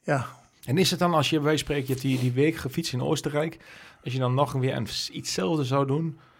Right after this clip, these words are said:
Speaker 2: zelfde afstand, zelfde, misschien een andere route, en je haalt weer die finish, maar je gaat het niet verlengen, wat je in de afgelopen jaren hebt gedaan. Je hebt steeds die grens verder opgerekt.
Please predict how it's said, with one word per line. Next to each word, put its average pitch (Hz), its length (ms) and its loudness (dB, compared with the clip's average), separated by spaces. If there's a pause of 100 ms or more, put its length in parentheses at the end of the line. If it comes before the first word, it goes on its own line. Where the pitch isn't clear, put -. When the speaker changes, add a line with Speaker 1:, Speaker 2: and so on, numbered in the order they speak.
(120)
Speaker 2:
zelfde 143 320 0
afstand, 135 420 2
zelfde, 135 600 4
misschien 123 320 0
een 117 140 -2
andere 117 320 0
route, 139 320 4 (440)
en 131 80 -8
je 107 60 -2
haalt 120 200 2
weer 139 200 2
die 131 100 -2
finish, 143 360 -2
maar 120 140 -2
je 113 60 -4
gaat 123 160 -4
het 104 80 -6
niet 143 240 0
verlengen, 120 460 0
wat 113 100 -2
je - 60 -14
in 107 60 -6
de 110 60 -2
afgelopen 113 380 -2
jaren 107 280 -2
hebt 98 120 -2
gedaan. 123 260 -6
Je 139 60 -6
hebt 113 140 -4
steeds 127 240 -4
die 107 100 -2
grens 120 280 -6
verder 139 260 0
opgerekt. 143 580 0